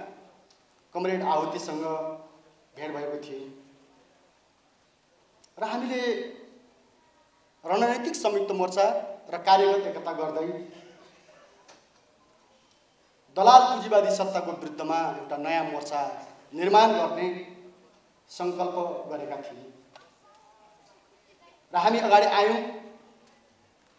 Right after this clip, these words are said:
भर्खरै एमसिसी आयो र एमसिसी विरुद्धको सङ्घर्षमा हामी सँगै लड्यौँ र हाम्रो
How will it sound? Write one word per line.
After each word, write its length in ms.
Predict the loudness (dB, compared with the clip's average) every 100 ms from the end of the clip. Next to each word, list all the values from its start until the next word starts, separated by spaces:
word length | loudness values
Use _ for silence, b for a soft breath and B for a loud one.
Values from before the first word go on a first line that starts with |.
| _
भर्खरै 440 | -4 0 0 4 2 2 -6 -10 -4
एमसिसी 380 | -4 -4 -2 4
आयो 280 | 4 4 -2 -8 -14 -20 -20 -20 _ _ _ _ _ -20 _ _ _ _ _
र 120 | -6 0 0 0 -4 -12 -20 -20 _ _ _
एमसिसी 480 | -6 -4 -6 -8 -8 -8 -10 -12 -18 -20 -12
विरुद्धको 460 | -8 -6 -4 -2 -2
सङ्घर्षमा 580 | -4 -6 -6 -6 -2 -2 -2 -8
हामी 160 | -14 -16
सँगै 320 | -10 -8 -6 -8 -8 -14 -20 -18 -10
लड्यौँ 300 | -8 -6 -8 -12 -20 -20 -20 _ _ _ _ _ _ _ _ _
र 60 | -4
हाम्रो 340 | -2 0 0